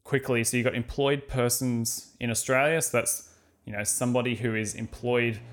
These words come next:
working at least one hour in the week.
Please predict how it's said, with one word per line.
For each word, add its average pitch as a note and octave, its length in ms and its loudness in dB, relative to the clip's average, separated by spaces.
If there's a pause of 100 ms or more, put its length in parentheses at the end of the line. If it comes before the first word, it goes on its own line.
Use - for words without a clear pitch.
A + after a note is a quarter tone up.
(360)
working A2+ 300 0
at A2 120 -4
least B2 260 2
one A2+ 160 0
hour A2+ 400 2 (460)
in A#2 160 -2
the A2 80 0
week. C#3 400 -2